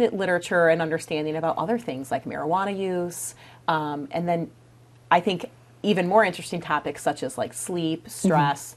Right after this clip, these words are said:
Speaker 1: Those are all things that may affect fertility.
Speaker 2: Wow. A lot of things can affect it.
Speaker 1: Yeah.
Speaker 2: <laughs> Um, well, thank you so much. I'm excited to hear more. If you haven't already, please check out our website at go dot O S U dot E D U slash mednet twenty-one.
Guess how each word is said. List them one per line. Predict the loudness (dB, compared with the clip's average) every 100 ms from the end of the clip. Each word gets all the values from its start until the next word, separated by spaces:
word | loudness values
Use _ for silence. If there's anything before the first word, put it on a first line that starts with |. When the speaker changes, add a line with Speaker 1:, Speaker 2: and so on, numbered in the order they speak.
| -6
Speaker 1:
Those | -2
are | 2
all | 2 2
things | -2 -8
that | -8
may | -8
affect | -6 -8 -8
fertility. | -12 -12 -12 -14 -16 -20 -8 2
Speaker 2:
Wow. | 6 6 2 -12 -20 -20 -4
A | 2
lot | 4 4
of | 4
things | 0 2
can | 4
affect | 4 4 4
it. | 8
Speaker 1:
Yeah. | 8 8 6 6 6 4 2 -2
Speaker 2:
<laughs> | -4 -2 2
Um, | 4 4 6
well, | 6
thank | 6 4 4
you |
so | 4 4
much. | 6 4
I'm | 2
excited | 2 4 2 0
to |
hear | 2 4
more. | 4 4 4 2 -2 2
If | 4
you | 6
haven't | 6 4
already, | 2 4 2 2 -2 -6 -18 0
please | 4 4
check | 2 2
out | 4
our | 4
website | 4 2 2 0 2
at | 2 2 2
go | 2 4 2 2
dot | 4 4 4
O | 2
S | 2 0
U | 0 2
dot | 4 2 2
E | 2 2
D | 4 2
U | 0
slash | 2 2 2
mednet | 0 2 0
twenty-one. | -2 -2 0 0 0